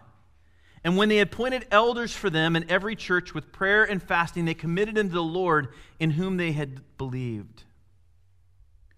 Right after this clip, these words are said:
So Timothy may have been one of those, and it's believed that he was one of those that was around Paul.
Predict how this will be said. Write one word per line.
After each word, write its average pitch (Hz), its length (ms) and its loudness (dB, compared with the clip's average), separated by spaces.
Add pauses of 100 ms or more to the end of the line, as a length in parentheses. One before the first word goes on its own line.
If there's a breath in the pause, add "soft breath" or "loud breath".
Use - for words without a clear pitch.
(800)
So - 160 -12
Timothy 240 460 -2
may 190 180 2
have 180 140 2
been 175 180 0
one 170 160 0
of 147 120 -2
those, 139 320 0
and 143 80 -4
it's 147 100 -10
believed 190 400 -2
that 180 100 2
he 190 160 -2
was 165 480 4
one 175 180 0
of 180 160 -2
those 143 260 0
that 160 80 -8
was 147 120 -8
around 165 300 -4
Paul. 151 540 -2